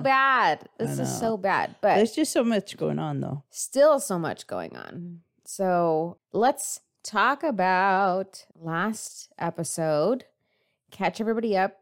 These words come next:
Speaker 1: ten <laughs> weeks later. What's happened since then?
Speaker 2: Mm-hmm.
Speaker 1: So it's a couple of things. So yes, still progressing. Everything is good. So far, so good. As related to pregnancy and everything.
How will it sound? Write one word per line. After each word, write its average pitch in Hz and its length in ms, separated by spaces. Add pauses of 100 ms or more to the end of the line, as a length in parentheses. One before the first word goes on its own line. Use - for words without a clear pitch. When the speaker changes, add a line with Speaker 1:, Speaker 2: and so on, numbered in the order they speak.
Speaker 1:
ten 185 220
<laughs> - 20
weeks 254 280
later. 220 840
What's 202 300
happened 226 440
since 185 480
then? 160 500
Speaker 2:
Mm-hmm. 180 540 (420)
Speaker 1:
So 185 360
it's 190 320
a 208 40
couple 208 380
of 262 80
things. 180 380
So 220 100
yes, 202 560
still - 500
progressing. 233 800
Everything 247 580
is 254 220
good. 190 880
So 180 240
far, 180 320
so 220 280
good. 185 720 (180)
As 170 100
related 165 460 (120)
to 175 420 (120)
pregnancy 165 680
and 165 80
everything. 165 880